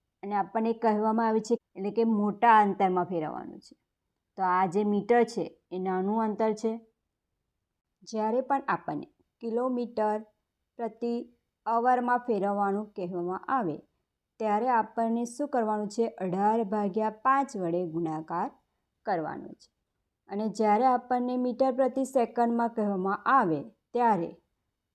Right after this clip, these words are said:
પાંચ ભાગ્યા અઢાર વડે ગુણાકાર કરવાનો છે. એટલે પરીક્ષામાં તમારે એકમને ધ્યાનમાં રાખવાનું છે. તો હવે અહીંયા આપણને કિલોમીટર પ્રતિ અવરમાં કહ્યું છે.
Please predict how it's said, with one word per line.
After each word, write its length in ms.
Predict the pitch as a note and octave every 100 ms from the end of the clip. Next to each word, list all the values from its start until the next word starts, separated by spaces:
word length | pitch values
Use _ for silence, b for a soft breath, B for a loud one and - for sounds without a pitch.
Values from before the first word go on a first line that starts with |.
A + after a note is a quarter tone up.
| -
પાંચ 420 | B3 B3 C4 C4
ભાગ્યા 600 | G#3+ A#3+ A#3+ G#3 A#3 A3+
અઢાર 360 | G3+ F#3+ A#3 A3+
વડે 240 | G3 G3
ગુણાકાર 640 | F#3+ E3+ D#3+ D#3 D#3+ F#3 D#4 - _ _ _
કરવાનો 400 | G3+ D3 C3+ -
છે. 220 | - - _ _ _ _ _ _
એટલે 300 | A3+ A3 E3
પરીક્ષામાં 640 | D3+ A3 C4 C4 C4+ A#3+ A#3+
તમારે 480 | B3+ C4+ C4+ E3 -
એકમને 560 | - F#3+ - A#3 A#3+ B3+
ધ્યાનમાં 840 | A3+ G#3 F3+ E3+ F3+ G3+ C4+ D#4+ _
રાખવાનું 580 | G3+ E3+ - E3 - -
છે. 240 | - A3 - _ _
તો 80 | G3+
હવે 240 | G3 F#3+ G#3+
અહીંયા 220 | G#3+ A3
આપણને 360 | G#3+ G#3+ G#3+
કિલોમીટર 640 | G#3+ - G#3+ G#3+ G#3+ G3+ G#3+
પ્રતિ 460 | G#3+ G3+ G#3 G#3+ - -
અવરમાં 460 | A3+ A#3+ B3+ B3 G#3+
કહ્યું 300 | E3+ D#3+ D#3
છે. 200 | -